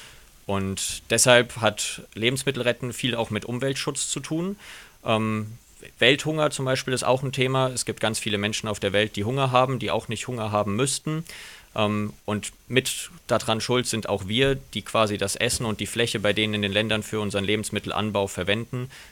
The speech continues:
das Essen dann hierher importieren und am Ende schmeißen wir ganz schön viel davon weg,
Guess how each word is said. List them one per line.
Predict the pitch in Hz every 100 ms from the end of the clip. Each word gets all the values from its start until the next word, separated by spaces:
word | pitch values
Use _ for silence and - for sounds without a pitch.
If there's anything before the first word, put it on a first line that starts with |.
| -
das | 98
Essen | - 104 104
dann | 104
hierher | 98 98 104
importieren | 98 101 95 - 131 143 143
und | 107
am | 95
Ende | 87 113 110
schmeißen | - 101 - 101
wir | 98
ganz | 98 98
schön | -
viel | 98 104
davon | 95 - 92
weg, | 92 123